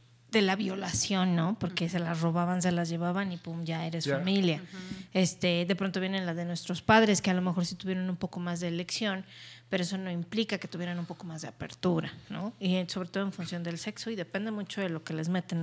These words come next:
Speaker 1: en la cabeza también
Speaker 3: Ujú.
Speaker 1: al respecto. Viene una generación como la nuestra que sí,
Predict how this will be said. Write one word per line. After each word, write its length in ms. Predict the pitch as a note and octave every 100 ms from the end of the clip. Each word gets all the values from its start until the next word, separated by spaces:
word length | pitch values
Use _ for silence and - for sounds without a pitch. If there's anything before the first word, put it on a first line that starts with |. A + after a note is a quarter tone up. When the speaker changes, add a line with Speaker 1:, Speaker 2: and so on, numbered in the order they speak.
| D#3
Speaker 1:
en 60 |
la 60 | D3
cabeza 460 | - E3 D#3 D#3 E3
también 320 | D#3+ D#3 D3+
Speaker 3:
Ujú. 100 | D3+
Speaker 1:
al 60 | -
respecto. 460 | D#3+ - E3+ - - - - - - -
Viene 220 | A#3 A#3+
una 160 | A#3+ A#3+
generación 460 | - G3 F#3 F#3+ G#3
como 180 | A3
la 140 | G3+ F#3
nuestra 280 | F#3+ F#3+ A3+
que 140 | F#3
sí, 460 | - - A3 A3+